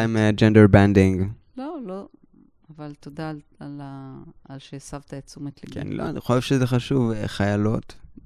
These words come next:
Speaker 2: חשוב מאוד.
Speaker 1: כן. חלק גדול בקרב, את לא חושבת?
Speaker 2: אה, בכלל,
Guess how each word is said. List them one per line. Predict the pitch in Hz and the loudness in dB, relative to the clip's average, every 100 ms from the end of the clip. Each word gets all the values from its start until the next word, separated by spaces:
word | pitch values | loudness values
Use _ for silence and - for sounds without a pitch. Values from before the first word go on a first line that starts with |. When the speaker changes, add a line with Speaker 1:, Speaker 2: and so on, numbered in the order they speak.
| - | -20
Speaker 2:
חשוב | - - 160 147 151 | -20 -16 -12 -10 -8
מאוד. | 151 147 143 - - - | -6 -6 -10 -20 -20 -12
Speaker 1:
כן. | - 127 - - - - - - - - - - - - - | -12 -12 -16 -20 -20 -20 -18 -16 -16 -18 -20 -20 -20 -20 -20
חלק | - 113 113 | -8 -6 -2
גדול | 113 113 120 | 0 0 0
בקרב, | 117 - - | -4 -8 -10
את | - | -6
לא | 101 | -4
חושבת? | 120 - 127 147 - - - - - - - | -4 -2 0 -2 -4 -16 -18 -16 -16 -16 -14
Speaker 2:
אה, | - 247 - - - - | -14 -16 -18 -20 -18 -18
בכלל, | - - 240 277 | -16 -8 -6 -6